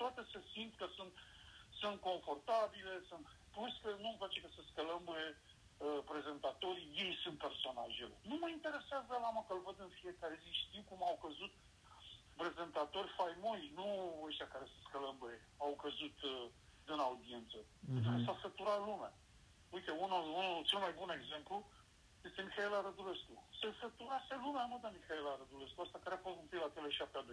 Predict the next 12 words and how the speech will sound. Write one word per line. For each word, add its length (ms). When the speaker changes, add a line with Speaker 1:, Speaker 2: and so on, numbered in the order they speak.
Speaker 1:
C, 180
după 200
aia 140
a 120
fost 240
la, 80
uh, 440
Pro 200
T 40
V, 40
se 120
săturase 540